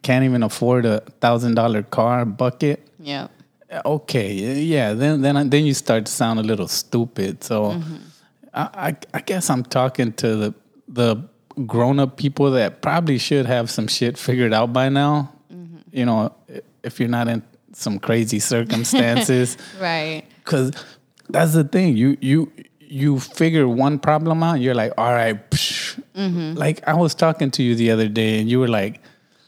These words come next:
Speaker 1: like, "Bam, I got this check. Oh, man, I got this money coming. I'm gonna be good."
Speaker 2: Mm-hmm.
Speaker 1: And I'm like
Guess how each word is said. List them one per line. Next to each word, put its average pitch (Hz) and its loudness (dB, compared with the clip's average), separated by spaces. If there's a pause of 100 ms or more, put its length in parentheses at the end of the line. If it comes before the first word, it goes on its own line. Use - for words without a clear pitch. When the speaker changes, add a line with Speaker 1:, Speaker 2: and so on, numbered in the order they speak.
(260)
Speaker 1:
like, 104 -6
"Bam, 127 2
I 127 0
got 113 -2
this 127 -2
check. - -8
Oh, 135 -6
man, 135 -2
I 127 0
got 123 -4
this 139 2
money 139 2
coming. 143 0
I'm 139 2
gonna 170 2
be 104 0
good." 127 2
Speaker 2:
Mm-hmm. 196 -2
Speaker 1:
And 127 0
I'm 147 2
like 127 0